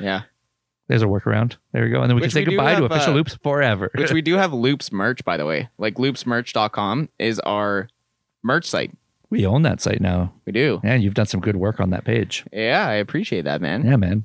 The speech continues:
Speaker 2: I'm
Speaker 1: Yeah.
Speaker 2: really, really impressed by it. It's awesome.
Speaker 1: Yeah, it's really cool. If anybody's looking to get any merch, by the way,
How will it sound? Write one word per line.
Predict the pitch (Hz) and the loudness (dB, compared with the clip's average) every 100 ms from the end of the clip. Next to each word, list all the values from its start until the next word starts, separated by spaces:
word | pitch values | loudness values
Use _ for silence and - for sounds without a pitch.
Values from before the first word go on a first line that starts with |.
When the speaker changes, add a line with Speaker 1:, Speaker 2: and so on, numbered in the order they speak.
| - | -4
Speaker 2:
I'm | 101 | -2
Speaker 1:
Yeah. | 117 | 0
Speaker 2:
really, | 127 101 | 2 0
really | 90 104 107 | 0 0 0
impressed | 92 87 | 0 -2
by | 87 85 | -2 -2
it. | 92 | -2
It's | 95 | -2
awesome. | 90 107 - 85 | -2 -2 -4 -4
Speaker 1:
Yeah, | 104 | -4
it's | 104 117 | -4 -2
really | 117 | -2
cool. | 107 117 90 90 | -2 -2 -2 -2
If | 123 | -2
anybody's | 165 180 160 151 | 0 0 0 0
looking | 165 135 | -2 -2
to | |
get | 127 135 | -2 0
any | 123 104 | 0 0
merch, | 127 156 | -2 -2
by | - 85 | -4 -2
the | 82 | -2
way, | 92 | -2